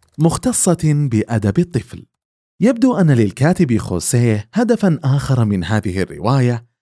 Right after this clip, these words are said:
غير عرضه لمواقف طفولته، وهو لفت الانتباه إلى الأطفال الفقراء في بلاده،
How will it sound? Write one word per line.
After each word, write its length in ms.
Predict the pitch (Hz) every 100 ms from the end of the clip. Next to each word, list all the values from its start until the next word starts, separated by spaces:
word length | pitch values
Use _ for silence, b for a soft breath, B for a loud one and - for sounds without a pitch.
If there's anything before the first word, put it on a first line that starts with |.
| _ -
غير 280 | 185 262 233
عرضه 640 | 175 156 135 135 123 127
لمواقف 720 | 110 90 73 78 98 - 117 170
طفولته، 680 | 180 - 104 85 - 80 - _ _ _ _ _ -
وهو 240 | 104 98
لفت 280 | 82 78 -
الانتباه 640 | 101 123 110 110 101 120
إلى 320 | 139 175 139 107
الأطفال 580 | - - - 113 127
الفقراء 840 | 135 120 113 - 92 82 98 113 143
في 180 | 131 202
بلاده، 440 | 123 92 76 65